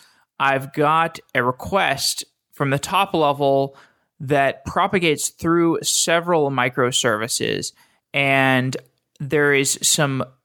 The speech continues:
significant latency somewhere in that request chain.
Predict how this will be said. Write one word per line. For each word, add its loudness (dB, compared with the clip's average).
significant 0
latency -2
somewhere 2
in 0
that 0
request -2
chain. -2